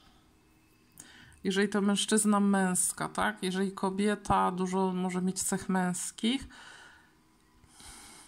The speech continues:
Takie mam wrażenie, że ta osoba w jakimś sensie chce was wspierać, czy was pomag-, e, czy wam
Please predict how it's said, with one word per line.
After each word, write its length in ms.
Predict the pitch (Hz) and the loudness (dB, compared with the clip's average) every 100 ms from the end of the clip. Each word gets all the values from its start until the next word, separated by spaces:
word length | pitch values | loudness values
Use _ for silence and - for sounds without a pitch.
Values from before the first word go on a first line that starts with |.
| - - _ _ _ _ _ _ _ - - - - - - | -20 -20 _ _ _ _ _ _ _ -20 -20 -20 -18 -8 -2
Takie 220 | 214 233 | 2 6
mam 200 | 226 226 | 8 8
wrażenie, 500 | 220 220 226 240 233 | 6 4 6 6 6
że 100 | 220 | 6
ta 160 | 220 - | 2 0
osoba 340 | 202 240 214 | 0 0 0
w 60 | 202 | 2
jakimś 500 | 226 226 220 214 - | 0 2 2 2 0
sensie 480 | - - 226 226 208 | -2 2 2 2 0
chce 240 | - 220 | 0 0
was 240 | 208 208 | 0 -2
wspierać, 680 | - - - 233 226 190 190 | -4 -6 0 2 4 2 0
czy 160 | - 190 | -4 -2
was 280 | 190 190 - | 0 -2 -2
pomag-, 520 | 202 202 202 196 190 | 0 4 4 4 0
e, 360 | 190 190 190 190 | 0 2 2 0
czy 160 | 196 | 0
wam 300 | 190 208 202 | 2 4 4